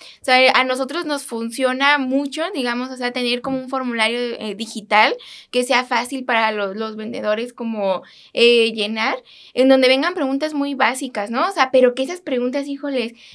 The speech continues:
no sabes la cantidad de información que nos dan para nosotros, o sea, ahí es como una herramienta, como una métrica que tenemos,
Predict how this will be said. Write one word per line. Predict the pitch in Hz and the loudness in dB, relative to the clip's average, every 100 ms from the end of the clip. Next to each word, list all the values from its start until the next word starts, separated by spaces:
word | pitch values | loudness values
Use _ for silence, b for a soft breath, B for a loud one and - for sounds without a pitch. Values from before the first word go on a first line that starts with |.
| B _ | B _
no | 269 277 | 2 4
sabes | 294 294 339 | 6 4 4
la | 320 262 | 2 2
cantidad | 247 240 240 240 | 2 -2 2 2
de | |
información | 302 311 254 233 202 214 247 247 | 0 0 -2 0 -2 -2 -2 -2
que | 294 | -2
nos | 277 214 226 | -2 -2 -2
dan | 220 277 508 b b - | -2 -2 -4 b b 2
para | 247 240 | 4 4
nosotros, | 254 254 254 262 294 359 | 4 0 0 0 0 0
o | 285 | 2
sea, | 269 262 B B | 2 0 B B
ahí | 208 262 277 302 | 2 4 4 2
es | 311 | 0
como | 311 294 | -4 -2
una | 294 294 294 | 0 2 0
herramienta, | 294 240 247 262 269 311 | 0 0 2 2 0 -2
como | 277 262 | -2 0
una | 277 | 2
métrica | 269 262 262 302 214 339 466 | 2 2 2 -2 -6 -6 -6
que | |
tenemos, | 254 247 247 262 285 | -4 -2 -2 -4 -6